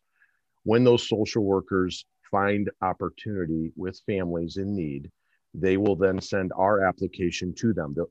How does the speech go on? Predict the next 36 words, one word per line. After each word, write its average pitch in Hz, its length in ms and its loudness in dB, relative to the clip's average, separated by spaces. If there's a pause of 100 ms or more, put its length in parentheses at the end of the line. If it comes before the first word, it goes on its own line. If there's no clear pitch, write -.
now, 85 360 -4
obviously 98 420 2
with 87 160 -4
covid, 95 340 0
it's, 85 300 -4
it's 82 160 -4
been 90 340 -2 (300)
more 95 180 6
electronic 92 640 2
versions 87 480 0
than 87 120 -2
anything 85 320 -4
else, 123 360 2 (100)
as 80 80 -4
opposed 87 320 -2
to 82 100 -6 (140)
handing 85 300 -4
off. 90 320 -2 (500)
But 95 320 4 (140)
those 113 260 4
social 107 300 2
workers 95 340 0
then 104 160 4
put 117 240 -4
them 98 160 0
in 87 100 0
touch - 300 -4
with 87 160 -4
us. 80 400 -2 (500)
We 110 200 4
review 110 500 6
the 120 160 8
application 107 680 2
as 98 160 4
a - 20 0
board. 82 480 0